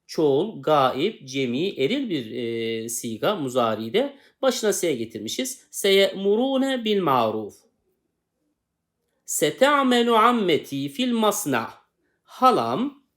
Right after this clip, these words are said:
fil masnai fabrikada sete'amelu pek yakında çalışacak.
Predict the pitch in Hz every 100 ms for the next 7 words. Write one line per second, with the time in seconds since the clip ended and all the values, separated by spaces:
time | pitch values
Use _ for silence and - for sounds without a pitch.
0 | _ - 196 190 247 254 170 135 117 113
1 | 202 220 160 - 117 123 208 254 - -
2 | - 156 151 226 240 208 185 190 240 220
3 | 127 98 - _ _ _ - 294 311 175
4 | 131 - 120 214 254 214 180 147 127 113
5 | -